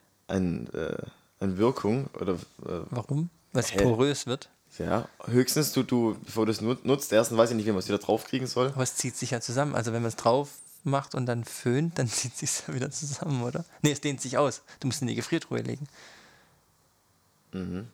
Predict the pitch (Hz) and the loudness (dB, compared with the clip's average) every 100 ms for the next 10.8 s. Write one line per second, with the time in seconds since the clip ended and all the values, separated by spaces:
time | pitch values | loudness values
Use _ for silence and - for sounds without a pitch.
0 | _ _ _ _ - 107 110 113 110 113 | _ _ _ _ -2 0 0 -2 -2 -2
1 | 113 110 107 110 113 117 104 - 117 120 | 0 0 0 -2 -2 -4 -6 -6 -10 -12
2 | - - - - 92 87 90 110 87 90 | -16 -20 -20 -6 -2 -2 -2 -4 -4 -6
3 | 98 - 101 - 104 90 101 101 - 123 | -10 -4 -4 -2 -6 -4 -4 -4 -2 -4
4 | 113 92 95 - 120 - - - - - | -2 -2 -2 -2 -4 -4 -8 -12 -14 -18
5 | - - 101 98 131 - - 87 90 87 | -10 -2 4 4 4 2 -2 0 0 0
6 | 85 90 92 64 - - _ _ _ _ | -4 -6 -6 -8 -8 -16 _ _ _ _
7 | _ _ - _ _ - 131 113 107 104 | _ _ -20 _ _ 0 0 2 0 2
8 | 110 107 107 113 110 - - 123 - 139 | 2 2 2 -2 -4 -4 -4 -4 -6 -8
9 | _ _ _ - 95 123 127 131 131 120 | _ _ _ -10 0 2 4 4 4 4
10 | - 123 143 139 - 127 165 | 4 4 4 2 0 0 0